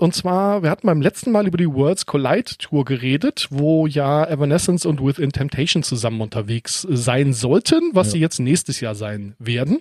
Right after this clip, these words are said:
Speaker 2: Und wir hoffentlich
Speaker 1: Und
Speaker 2: dann da auch wirklich hingehen können.
Speaker 1: Ja, so eine Karte habe ich zumindest hier und, ähm, der Veranstalter hat mir auch geschrieben, dass sie es jetzt umgelegt haben von der Location her und, äh, jetzt müssen wir halt hoffen, dass sich, äh,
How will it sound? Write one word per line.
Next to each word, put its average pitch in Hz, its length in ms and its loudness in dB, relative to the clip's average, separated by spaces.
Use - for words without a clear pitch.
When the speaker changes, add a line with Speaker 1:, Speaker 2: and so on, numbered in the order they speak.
Speaker 2:
Und 104 180 -4
wir 107 160 2
hoffentlich 127 340 4
Speaker 1:
Und 143 100 4
Speaker 2:
dann 120 180 4
da 110 160 2
auch 107 200 -2
wirklich 113 300 -2
hingehen 107 500 0
können. 113 420 -2
Speaker 1:
Ja, 147 420 2
so 165 140 2
eine 127 180 -6
Karte 131 260 -2
habe 180 120 0
ich - 20 -14
zumindest 180 380 0
hier 180 260 -2
und, 208 340 0
ähm, 175 320 -2
der 160 140 -2
Veranstalter 156 400 -2
hat 143 80 -2
mir 151 80 0
auch 147 100 -2
geschrieben, 180 400 -2
dass 175 160 4
sie - 60 -2
es - 80 -2
jetzt - 160 0
umgelegt 240 420 0
haben 214 240 2
von 175 140 -2
der 160 80 2
Location 143 400 -2
her 247 320 2
und, 190 320 0
äh, 185 80 2
jetzt 180 140 0
müssen 180 180 0
wir 170 80 4
halt 170 160 2
hoffen, 160 260 0
dass 151 160 0
sich, 151 320 -2
äh, 147 400 2